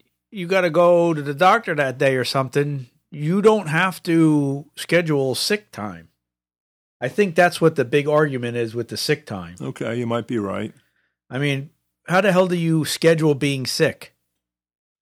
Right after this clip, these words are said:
Speaker 2: Yeah, you don't, but most, most of the time, like,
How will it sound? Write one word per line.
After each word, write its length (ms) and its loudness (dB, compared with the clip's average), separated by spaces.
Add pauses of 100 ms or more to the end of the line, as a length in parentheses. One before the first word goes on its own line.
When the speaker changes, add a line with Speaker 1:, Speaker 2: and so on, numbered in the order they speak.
(240)
Speaker 2:
Yeah, 100 2
you 220 6
don't, 360 6
but 120 -4
most, 340 2
most 340 2
of 80 0
the 60 -4
time, 240 -2
like, 180 -2